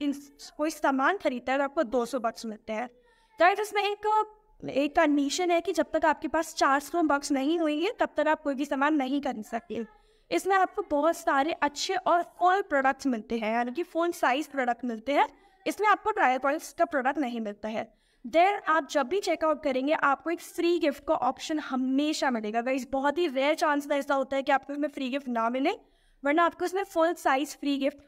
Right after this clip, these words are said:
हमेशा मिलता है। अ, और इसके अलावा गाइस इसमें कभी-कभी ऑफर आते हैं कि नाइंटी नाइन रुपीज में आप अपना जो ट्रायल पॉइंट्स है उसको डबल कर सकते हैं, यानी कि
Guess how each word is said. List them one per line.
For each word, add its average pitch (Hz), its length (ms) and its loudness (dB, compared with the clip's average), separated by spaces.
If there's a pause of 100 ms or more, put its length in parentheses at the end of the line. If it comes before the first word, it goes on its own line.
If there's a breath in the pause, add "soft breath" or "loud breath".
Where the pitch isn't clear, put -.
हमेशा 269 600 0
मिलता 233 380 -4
है। 220 240 -6 (560)
अ, 269 380 2
और 311 160 2
इसके 330 280 -4
अलावा 381 300 4
गाइस 370 260 2
इसमें 349 220 -4
कभी-कभी 311 480 0
ऑफर 285 340 -2
आते 262 240 2
हैं 254 60 0
कि 302 80 -2
नाइंटी 254 440 -2
नाइन 262 260 0
रुपीज 262 280 -6
में 285 100 2
आप 269 220 2
अपना 277 280 0
जो 285 140 -2
ट्रायल 262 300 0
पॉइंट्स 269 280 -2
है - 20 -4
उसको 311 160 -4
डबल 254 420 0
कर 226 100 -2
सकते 226 280 -10
हैं, 247 80 -2
यानी 254 180 -2
कि 330 200 -2